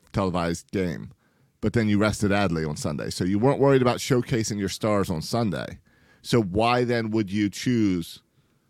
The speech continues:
to rest them more and give other people an opportunity when needing them the next day is not guaranteed?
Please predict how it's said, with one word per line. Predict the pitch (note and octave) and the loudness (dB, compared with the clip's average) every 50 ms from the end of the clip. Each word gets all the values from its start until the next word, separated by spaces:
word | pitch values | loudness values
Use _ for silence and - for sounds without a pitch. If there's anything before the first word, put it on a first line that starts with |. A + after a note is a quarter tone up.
| _ - - _ _ - - - | _ -20 -20 _ _ -20 -8 -2
to | - B2 | 0 2
rest | A2 G#2 B2 C#3+ E3 - - - - | 2 4 4 4 2 2 0 -2 -2
them | G2+ G#2 G#2 G2+ G2+ | 0 2 2 2 2
more | G2+ G#2 C#3 F3 F#3+ D#3+ B2 A2 G#2 G2+ A2 - - _ _ _ - | 2 4 4 6 6 6 6 4 4 0 -2 -6 -12 _ _ _ -2
and | A2 A2 F#2+ | -2 2 2
give | B2 B2+ - | 2 2 2
other | E2+ A#2 A#2+ A#2+ | 2 2 2 2
people | - C#3+ A#2+ G2+ - A2+ | 2 2 2 4 4 2
an | A2+ | 2
opportunity | G#2+ G2 - F#2 F#2 - B2 A#2 A2+ G2+ F2+ F2+ F2 E2 D#2+ - _ _ _ _ _ _ - _ _ | 2 0 -2 -4 -2 0 0 2 2 2 2 2 2 0 0 -4 _ _ _ _ _ _ -20 _ _
when | - A#2 C3 B2+ A#2+ A#2 A2+ | 0 2 2 2 2 0 0
needing | A2+ C3 C#3 C#3 B2+ B2+ B2+ | 0 2 2 2 2 0 0
them | B2 A#2 A2+ | 0 0 2
the | A2+ G#2+ | 0 0
next | G#2+ G#2+ G2 - - | 0 -2 -2 -4 -4
day | - A2 G#2+ G#2 | 0 0 2 2
is | F#2+ E2+ - | 2 0 0
not | G2 F#2+ D#2+ - | -2 -2 -2 -4
guaranteed? | - F#2+ F2+ E2+ D#2 E2+ - G2 D2+ - - - | -4 -4 -4 -4 -4 -4 -4 -4 -4 -4 -6 -12